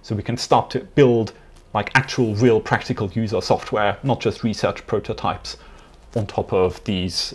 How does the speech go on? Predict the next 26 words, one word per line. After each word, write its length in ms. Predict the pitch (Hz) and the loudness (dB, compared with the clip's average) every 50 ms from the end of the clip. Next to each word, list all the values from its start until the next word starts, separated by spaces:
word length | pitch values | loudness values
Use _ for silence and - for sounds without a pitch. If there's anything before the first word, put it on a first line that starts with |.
| - | -8
uh, 160 | - 104 92 92 | -8 -6 -6 -6
these 180 | - 90 92 | -8 -8 -8
basic 340 | - - 82 - - 110 - | -6 -8 -10 -8 -10 -10 -8
principles. 600 | - 113 - - - 135 - 160 180 220 - - - - - - - - - - - - | -6 -8 -6 -6 -8 -8 -4 -4 -4 -4 -6 -10 -16 -20 -20 -20 -20 -20 -20 -20 -20 -18
So 400 | - - - 113 104 101 101 101 - - - - - - | -6 4 6 6 8 8 6 2 -2 -14 -20 -20 -10 -4
I 140 | 110 107 107 | -2 -2 4
hope 240 | 104 139 143 143 - | 6 4 4 6 4
you 80 | 123 | 2
will 100 | 117 117 | 2 2
join 340 | 104 - 127 107 104 110 113 | 2 4 4 4 4 4 0
me 300 | 110 107 98 95 95 - - - - - - - | 0 0 0 0 -2 -4 -12 -20 -20 -20 -4 4
in 340 | - 110 101 101 101 92 95 - - _ | 4 6 6 6 2 -2 -4 -6 -10 _
finding 400 | - - - 123 113 107 107 101 | -4 0 0 2 2 0 -2 -2
this 160 | 101 98 - | -2 -2 0
very 240 | - 117 110 107 147 | 2 2 4 4 4
interesting 600 | 190 185 - 135 104 - - - 120 110 104 104 | 4 6 6 6 6 6 6 6 6 6 6 4
and 500 | - - 98 98 98 95 98 95 - - - - | 0 0 0 0 0 0 -4 -4 -6 -8 -10 -12
exploring 640 | - - - - - 117 104 101 95 92 92 98 | -12 -12 -10 0 4 6 6 6 4 2 2 0
where 280 | 101 95 69 80 107 107 - - | -2 -2 -2 -2 -6 -8 -10 -6
this 380 | - 104 90 - - - - - - _ _ - | -6 -6 -6 -6 -8 -14 -14 -14 -18 _ _ -8
ends 220 | - 113 98 95 | -6 -4 -2 -2
up 100 | 98 92 | -4 -2
going 320 | - - 90 78 82 90 - | 2 2 2 4 2 0 -4
in 120 | 113 110 | -4 -4
the 80 | 101 104 | -4 -2
future. 380 | - - 131 - - - 175 | 0 -2 -2 0 0 -4 -4